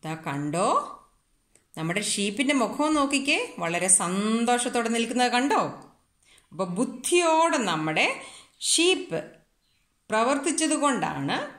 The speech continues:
വൂൾഫിൻ്റെ കയ്യിൽ നിന്ന് നമ്മുടെ ഷീപ്പ് രക്ഷപ്പെട്ടത്. അപ്പോൾ ഏത് വിഷമഘട്ടത്തിലും ബുദ്ധിയോടെ നമ്മൾ അതിനെ ഫേസ് ചെയ്യുക. കണ്ടോ, ഇവിടെ ബുദ്ധിയോടെ പ്രവർത്തിച്ചത് ആരാണ്?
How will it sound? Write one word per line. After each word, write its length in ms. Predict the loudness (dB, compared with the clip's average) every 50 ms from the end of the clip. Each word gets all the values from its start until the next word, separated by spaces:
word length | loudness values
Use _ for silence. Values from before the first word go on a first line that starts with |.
| -10 -8
വൂൾഫിൻ്റെ 640 | -4 0 2 4 4 4 2 2 0 2 2 0
കയ്യിൽ 420 | 0 0 0 0 2 2 2 2 2 0 0
നിന്ന് 320 | 0 0 -2 -2 0 0 0 0 -2 -6 -12 -18 -18 _ -6
നമ്മുടെ 220 | -4 -4 -2 -2 0
ഷീപ്പ് 320 | 0 4 4 4 4 4
രക്ഷപ്പെട്ടത്. 600 | 2 2 2 2 0 0 0 -2 -4 -6 -10 -12 -14 -18 _ _ _ _ _ -20 -20 -16 -14
അപ്പോൾ 240 | -10 -4 -2 -2 -2 -2 -4 -10 -16 -10 _ 0
ഏത് 340 | 2 4 4 4 4 2 2
വിഷമഘട്ടത്തിലും 960 | 2 2 2 2 2 2 2 2 0 0 0 0 -2 -2 -2 -2 -2 0 0
ബുദ്ധിയോടെ 800 | -2 -2 -4 -2 0 2 6 6 6 6 6 6 6 4 4 2
നമ്മൾ 340 | 0 0 0 0 0 2 2 2 2 0 -2 -10 -16 -8 -6 -4
അതിനെ 320 | -2 0 0 0 0 0 -2 -2
ഫേസ് 420 | 2 4 6 6 6 6 6 6
ചെയ്യുക. 320 | 4 2 0 -2 -6 -8 -12 -16 -20 _ _ _ _ -20 -20 -20 -16 _ -2
കണ്ടോ, 240 | 0 2 2 0 0 -2 -8 -16 -20 -18 -8
ഇവിടെ 180 | -4 -2 0 2
ബുദ്ധിയോടെ 440 | 2 0 0 2 2 2 2 2
പ്രവർത്തിച്ചത് 600 | 2 2 2 2 0 -2 -4 -4 -4 -2 0 0
ആരാണ്? 460 | 2 2 2 4 2 2 2 2 0